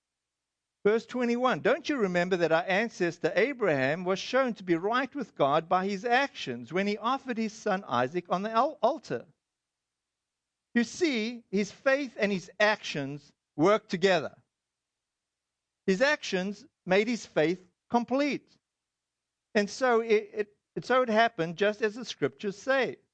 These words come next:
Abraham believed God, and God counted it, uh, counted him as righteous because of his faith. He was even called the friend of God.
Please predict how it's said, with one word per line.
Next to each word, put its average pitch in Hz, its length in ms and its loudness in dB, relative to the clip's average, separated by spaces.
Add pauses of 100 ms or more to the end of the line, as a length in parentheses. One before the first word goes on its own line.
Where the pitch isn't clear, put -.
(500)
Abraham 233 600 2
believed 185 420 2
God, 139 460 4 (100)
and 151 260 -2
God 247 460 0
counted 208 440 -2
it, 185 100 0 (680)
uh, 156 260 4 (380)
counted 233 340 0
him 170 240 0
as 180 240 -2
righteous 190 600 -4 (540)
because 196 360 0
of 185 100 0
his 202 160 -8
faith. 262 380 0 (1300)
He 269 100 2
was 247 220 0
even 254 280 -4
called 175 600 0 (200)
the 175 60 2
friend 202 460 0
of 127 120 -4
God. 117 320 0